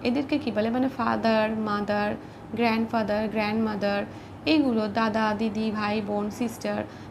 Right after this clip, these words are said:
তো, উম, ব্রাদার, এইগুলো রিলেশনগুলো বাচ্চাকে শেখাতে হবে এই বয়সে,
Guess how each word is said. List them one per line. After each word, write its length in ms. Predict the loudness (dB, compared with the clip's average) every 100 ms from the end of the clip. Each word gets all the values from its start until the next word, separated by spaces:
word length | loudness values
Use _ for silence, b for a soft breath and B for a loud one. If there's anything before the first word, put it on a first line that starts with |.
| -2
তো, 120 | -2 -2 -2
উম, 260 | 0 0
ব্রাদার, 380 | 2 2 4 2 2
এইগুলো 440 | 4 6 4 4 -2 -6 0
রিলেশনগুলো 580 | 2 4 4 4 4
বাচ্চাকে 400 | 2 2 0 -4
শেখাতে 380 | -2 -4 -4 -6
হবে 180 | -6 -4
এই 80 | -2
বয়সে, 340 | -2 -4 -6